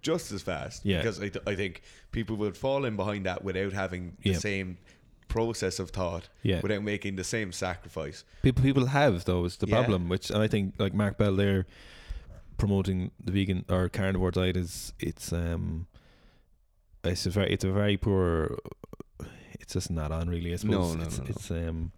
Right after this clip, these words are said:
Speaker 2: like, P-, Sean Baker's one is interesting. I think he gets a lot of people. It's 'cause he's, um, very well educated, very articulate,
Speaker 1: Mm-hmm.
Speaker 2: very intelligent man,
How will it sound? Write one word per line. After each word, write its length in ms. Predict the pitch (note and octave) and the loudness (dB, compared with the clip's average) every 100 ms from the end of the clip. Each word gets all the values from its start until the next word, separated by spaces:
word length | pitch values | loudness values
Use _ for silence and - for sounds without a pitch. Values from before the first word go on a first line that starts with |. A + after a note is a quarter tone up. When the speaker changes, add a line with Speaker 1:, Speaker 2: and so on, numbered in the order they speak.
| - - - - - - - | -18 -20 -20 -20 -20 -14 -4
Speaker 2:
like, 160 | G2+ | -2
P-, 460 | - G#2+ G2+ D#2 G1+ - - - - - | 2 2 0 -4 -8 -14 -20 -20 -14 -8
Sean 220 | - B2 | 2 4
Baker's 320 | C3+ F#3 D#3+ C3 | 6 6 4 4
one 220 | A2 G2 | 2 2
is 160 | F#2 | 2
interesting. 340 | A2 A#2 - G2 | 0 0 0 0
I 60 | |
think 160 | F2+ F#2 | 2 0
he 80 | F#2 | 2
gets 220 | F#2+ - | 2 4
a 40 | |
lot 120 | F#2 F2 | 2 4
of 40 | |
people. 440 | F#2+ - F#2 F#2 - - - - - - | 2 2 0 0 -4 -14 -20 -20 -20 -20
It's 140 | - - | -14 -2
'cause 140 | F#2 | 2
he's, 200 | F#2 F2 | 2 2
um, 280 | F2+ E2 F2 | 2 2 -2
very 260 | E2+ F#2+ F#2 | 0 2 4
well 160 | F#2 | 4
educated, 460 | F#2 - F#2+ F#2 F2 | 2 2 2 2 2
very 180 | F#2 F2+ | 2 2
articulate, 440 | F2 F#2+ F#2+ E2+ | 2 2 2 0
Speaker 1:
Mm-hmm. 100 | F2+ | 0
Speaker 2:
very 160 | F2+ F#2 | 0 2
intelligent 440 | F#2 F#2+ F#2 G2 | 0 0 0 0
man, 420 | F2 F#2 F2+ F#2 | 0 0 0 -4